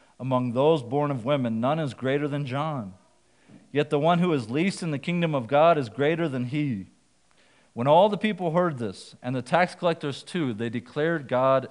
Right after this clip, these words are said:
just, having been baptized with the baptism of John. But the Pharisees and lawyers rejected the purpose of God for themselves,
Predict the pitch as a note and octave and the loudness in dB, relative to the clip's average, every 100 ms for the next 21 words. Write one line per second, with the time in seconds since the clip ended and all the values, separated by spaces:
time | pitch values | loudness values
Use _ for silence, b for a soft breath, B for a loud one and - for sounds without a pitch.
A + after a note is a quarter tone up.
0 | - A2 A#2+ G#2+ F#2+ - - - _ _ | -12 -10 -8 -8 -10 -14 -20 -20 _ _
1 | _ _ _ _ _ _ C#3 C#3+ D3 C3 | _ _ _ _ _ _ 0 0 0 -2
2 | A#2 C3+ D#3 E3 F3+ D#3+ C#3 B2+ A2+ C3 | 2 8 8 8 6 6 4 -2 2 4
3 | C#3 - C3 C3 A#2 A2+ G#2+ G2+ F#2+ F#2 | 4 2 -4 -4 -6 -6 -6 -6 -8 -12
4 | _ _ _ _ _ _ b b b B2+ | _ _ _ _ _ _ b b b -8
5 | B2+ A#2 D3 D#3+ E3+ C#3+ B2+ A2 G#2+ A2 | -8 -4 4 6 4 2 -4 -4 -4 -4
6 | A#2+ C#3 D3 C3 G#2 A2 G#2+ G2+ C3+ D3+ | 2 4 4 2 -4 -8 -8 -2 2 2
7 | D#3+ C#3 - C#3 C3 A#2+ B2 G#2+ A#2 A2+ | 0 -6 -4 -4 -4 -6 -10 -2 0 2
8 | A2 G#2+ G2+ G2+ G#2 G2 G2 F#2+ | -2 -8 -8 -8 -6 -4 -6 -8